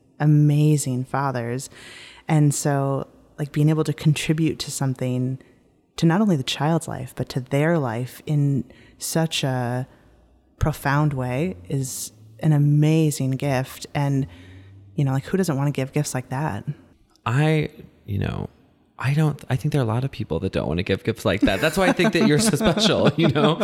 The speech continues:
Speaker 2: Like, I, I, I talk to lots of women, amazing women, moms themselves, if they've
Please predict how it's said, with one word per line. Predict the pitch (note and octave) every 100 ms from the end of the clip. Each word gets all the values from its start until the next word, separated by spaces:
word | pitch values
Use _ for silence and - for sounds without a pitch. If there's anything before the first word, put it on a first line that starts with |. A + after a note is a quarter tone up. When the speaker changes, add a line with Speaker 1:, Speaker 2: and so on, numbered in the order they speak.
| A#3 B3+ A#3 C#3+
Speaker 2:
Like, | C#3 C3+ B2+ - D#3+ C3+
I, | A#2 - C#3 - E2+
I, | G#2
I | C3+
talk | C#3+ C#3+ -
to | B2+ G#2+
lots | G2 G2+ G#2 -
of | G2+ F#2 G2+ - C#2+ -
women, | G#2 C3 C#3 A#2+ G#2+ G#2 - - -
amazing | A#2 D#3+ E3 C3+
women, | F#2 F2 F#2
moms | F#2+ C#3+ D#3 D3+
themselves, | B2 - F#2 F2+ F2+ -
if | G#2 G#2
they've | G#2 F#2+